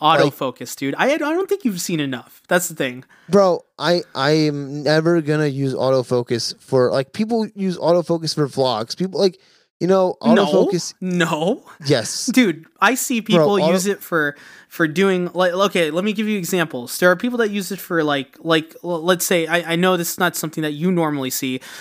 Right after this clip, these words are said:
Speaker 2: but I see a lot of people
Speaker 1: Yeah.
Speaker 2: use it for, like, cosplayers, like, when they're doing it at convention. Uh, I, I see it when it's done,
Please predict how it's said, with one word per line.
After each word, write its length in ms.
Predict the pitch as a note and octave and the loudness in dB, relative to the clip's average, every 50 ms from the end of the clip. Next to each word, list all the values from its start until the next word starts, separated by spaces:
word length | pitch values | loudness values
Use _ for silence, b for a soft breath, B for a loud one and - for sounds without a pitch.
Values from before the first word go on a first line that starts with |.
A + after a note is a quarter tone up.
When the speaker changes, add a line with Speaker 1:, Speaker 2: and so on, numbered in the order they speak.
| B B | B B
Speaker 2:
but 80 | - D#3+ | 0 0
I 40 | E3+ | 2
see 160 | E3+ - A#3+ | 2 2 2
a 60 | A3+ G3+ | 2 2
lot 140 | F#3+ F#3 F3+ | 2 2 2
of 60 | F3 | 2
people 220 | D3 C3 A2+ E3 | 2 2 2 0
Speaker 1:
Yeah. 80 | D#3+ E3 | 0 -2
Speaker 2:
use 160 | D#3+ D3+ - | -4 -6 -6
it 40 | D#3 | -8
for, 220 | - - D#3+ D#3 | -8 -4 -2 0
like, 260 | D#3 D#3 D#3+ D#3 D#3+ B B B B B B B _ | 2 2 0 0 -4 B B B B B B B _
cosplayers, 840 | - - A#3+ B3 A#3 - - - - C#3 B2+ A#2 A2 A2 - - B B B B B B _ | 2 2 2 2 2 -2 -8 -6 -4 -4 -4 -4 -8 -12 -16 -18 B B B B B B _
like, 220 | D#3 D3+ D3 - | 0 0 0 2
when 120 | E3 E3 E3 | 0 2 2
they're 100 | E3 E3 | 2 0
doing 300 | D#3+ E3 E3+ F3 E3+ E3 | 2 0 0 0 0 0
it 80 | E3 D#3+ | -2 -2
at 160 | C#3 C3+ - | -4 -6 -8
convention. 760 | - - D#3+ C#3+ D#3 F3+ F#3 F#3 - - C#3 B2+ B2 B2+ D3 | -8 -8 -4 0 0 0 0 0 -2 -4 -6 -4 -2 -2 -2
Uh, 260 | D3+ E3 F3+ D#3+ E3+ F3 | -2 -2 -4 -4 -4 -2
I, 240 | F3 F3+ F3 E3+ E3+ - | 0 0 0 -2 -4 -2
I 80 | - F3+ | -2 0
see 260 | F3 F3+ - A3+ A3+ B3 | 0 0 -2 -2 0 -2
it 100 | G#3+ F3 | 0 0
when 180 | G3 G#3 G3 | 0 0 0
it's 160 | F#3 E3+ - | -2 -4 -6
done, 460 | - - - F3+ D#3+ E3 E3 F3 F3 | -10 -4 -2 0 2 2 0 0 -4